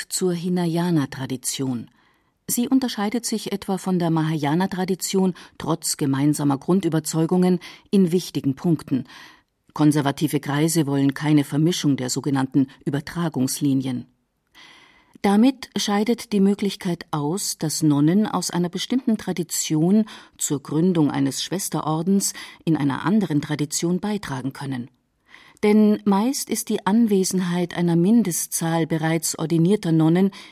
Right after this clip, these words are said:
die formale Voraussetzung für eine Neugründung.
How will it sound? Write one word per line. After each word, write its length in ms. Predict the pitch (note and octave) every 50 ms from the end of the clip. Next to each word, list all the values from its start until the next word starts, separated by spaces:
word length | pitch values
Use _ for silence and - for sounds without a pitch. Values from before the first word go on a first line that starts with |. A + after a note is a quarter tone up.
| _ _ -
die 80 | G3+
formale 560 | F#3 - F#3+ F3+ E3 D#3 D3+ D#3 F#3 A3 A#3
Voraussetzung 920 | G#3+ - E3+ D#3 - C#3+ D3 D#3 - - - F#3+ F3+ - - - G#3 G#3 G3+ - - _
für 180 | - - G#3+ -
eine 180 | G#3 G#3 A3
Neugründung. 760 | G#3+ G#3+ G3+ E3+ C#3+ - - C#3 C#3 C3+ C3 C3 C3 B2+ A#2+